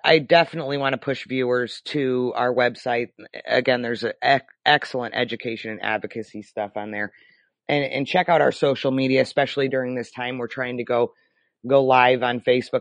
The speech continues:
twice a day just so people know what we're doing. Um, but also, you know,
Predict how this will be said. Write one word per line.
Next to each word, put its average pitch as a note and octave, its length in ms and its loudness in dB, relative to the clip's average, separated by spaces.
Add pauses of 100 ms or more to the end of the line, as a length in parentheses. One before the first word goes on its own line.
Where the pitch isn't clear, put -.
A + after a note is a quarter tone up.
twice B2 300 0
a - 40 -2
day A#2+ 200 2
just A#2+ 180 -8
so C3 80 -4
people C3+ 300 -2
know C3 180 0
what B2+ 100 -2
we're C3+ 180 2
doing. B2+ 480 -2 (1120)
Um, B2+ 340 2 (800)
but D#3+ 120 6
also, E3 580 8 (100)
you C#3+ 160 0
know, C3+ 320 0